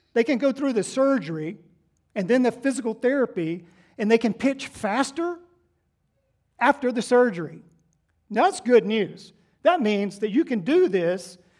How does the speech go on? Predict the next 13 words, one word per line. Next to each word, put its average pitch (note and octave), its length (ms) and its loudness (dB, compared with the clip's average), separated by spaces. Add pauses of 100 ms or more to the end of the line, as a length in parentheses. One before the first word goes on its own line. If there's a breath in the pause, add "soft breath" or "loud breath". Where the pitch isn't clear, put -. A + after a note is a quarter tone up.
(140 soft breath)
and G#3 140 -2
your C4+ 120 -2
relationships A3+ 840 -2
will F#3+ 80 -8
come G3 220 -8
out E3+ 180 -8
stronger, G#3+ 580 -4 (440)
not F3+ 260 -4
worse. F3+ 440 -8 (1200)
That's E4 200 2
encouraging G#3 640 -2
to F3+ 60 -8
me. F3+ 220 -4